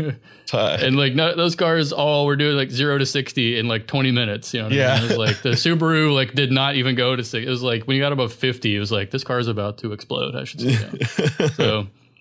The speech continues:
Speaker 2: Shit.
Speaker 1: it's new and cool and fu-, yeah,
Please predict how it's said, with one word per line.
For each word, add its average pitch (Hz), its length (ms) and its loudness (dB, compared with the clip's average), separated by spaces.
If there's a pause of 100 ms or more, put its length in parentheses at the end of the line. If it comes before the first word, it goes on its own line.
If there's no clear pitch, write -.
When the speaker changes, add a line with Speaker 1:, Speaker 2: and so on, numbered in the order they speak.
(540)
Speaker 2:
Shit. - 280 -2
Speaker 1:
it's - 160 2
new 147 260 4
and 120 300 2
cool 123 300 0
and 104 180 -4
fu-, 117 140 -6
yeah, 104 240 -2